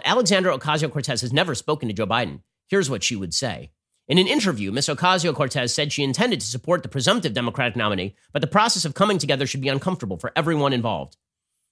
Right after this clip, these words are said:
And so she wanted to make demands, demands of Joe Biden so that the entire progressive wing would get behind the Joe Biden campaign. She said that the Biden campaign had not reached out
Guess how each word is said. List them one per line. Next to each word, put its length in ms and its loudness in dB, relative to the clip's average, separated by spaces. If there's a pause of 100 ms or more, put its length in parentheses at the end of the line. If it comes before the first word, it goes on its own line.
(140)
And 80 -8
so 80 0
she 140 4
wanted 220 6
to 40 2
make 160 2
demands, 540 -2
demands 720 2 (420)
of 160 4
Joe 160 4
Biden 400 0 (140)
so 120 -8
that 120 2
the 60 2
entire 280 4
progressive 480 0
wing 320 0 (160)
would 160 0
get 180 2
behind 560 -2 (460)
the 180 0
Joe 200 4
Biden 380 2
campaign. 500 -2 (600)
She 140 0
said 180 4
that 140 2
the 80 2
Biden 220 4
campaign 260 0
had 100 2
not 220 6
reached 200 -2
out 220 -2